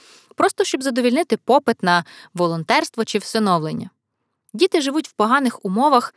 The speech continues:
лише для того, щоб викликати ще більше емоцій і, як наслідок, отримувати більше фінансування і пожертв.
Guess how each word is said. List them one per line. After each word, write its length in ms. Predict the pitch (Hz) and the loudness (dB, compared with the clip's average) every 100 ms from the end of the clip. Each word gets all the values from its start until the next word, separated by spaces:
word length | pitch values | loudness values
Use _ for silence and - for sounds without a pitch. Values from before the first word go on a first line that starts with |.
| - | -10
лише 280 | 190 - 277 | -4 0 0
для 120 | 233 | 0
того, 240 | - 285 | 0 0
щоб 240 | 247 202 185 | 0 -4 -2
викликати 460 | 247 226 208 196 | 0 -2 -2 -6
ще 420 | 180 - - 202 202 | -8 -10 -2 0 0
більше 380 | 170 165 - - | -2 -4 -8 -8
емоцій 520 | 170 165 285 - 370 - - - _ - | -4 0 0 2 0 0 -10 -20 _ -10
і, 80 | |
як 220 | 156 143 - | -8 -8 -2
наслідок, 580 | 262 - 403 415 - - _ _ _ - | -2 0 0 0 -2 -10 _ _ _ -4
отримувати 600 | 180 - 170 175 214 214 | -4 -2 -4 -2 -2 -2
більше 340 | 165 165 - | -2 -4 -4
фінансування 640 | 175 175 175 190 180 185 208 | -4 -4 -4 0 2 2 0
і 100 | 247 | -2
пожертв. 520 | - 302 392 370 _ | 0 2 2 0 _